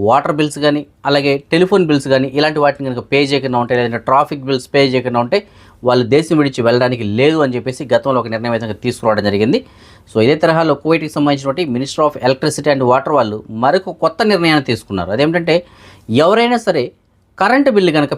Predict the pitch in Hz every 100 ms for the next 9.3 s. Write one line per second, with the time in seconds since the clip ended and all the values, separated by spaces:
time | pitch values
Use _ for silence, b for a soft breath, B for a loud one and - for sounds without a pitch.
0 | - 165 180 165 139 123 113 120 131 156
1 | 180 165 151 135 127 123 113 - 147 165
2 | 151 131 120 113 113 104 104 B B B
3 | 98 123 160 190 175 170 160 156 147 139
4 | 143 135 131 131 127 b b _ 90 110
5 | 156 165 185 98 - _ _ _ _ _
6 | _ _ _ 95 117 156 - 156 135 101
7 | 107 120 185 - _ _ - 123 127 123
8 | 117 143 147 151 - 135 135 127 123 127
9 | 131 131